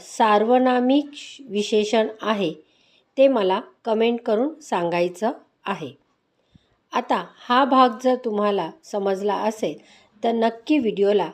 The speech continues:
लाईक श-, करा, शेअर करा, कमेंट करा आणि सबस्क्राईब करा. पण विचारलेल्या प्रश्नाचं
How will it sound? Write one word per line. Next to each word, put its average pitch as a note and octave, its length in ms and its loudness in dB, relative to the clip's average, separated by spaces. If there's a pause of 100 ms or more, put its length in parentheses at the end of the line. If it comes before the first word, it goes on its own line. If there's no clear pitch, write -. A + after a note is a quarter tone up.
(140)
लाईक G#3+ 380 0
श-, - 160 -14 (140)
करा, G#3+ 320 -2
शेअर B3 320 2
करा, F#3+ 360 -4
कमेंट B3+ 480 0
करा F#3 220 -2 (400)
आणि B3+ 300 -4 (200)
सबस्क्राईब F3+ 580 -6 (120)
करा. C#3+ 180 -8 (480)
पण A#3 120 0
विचारलेल्या A3 680 0
प्रश्नाचं A3 720 -2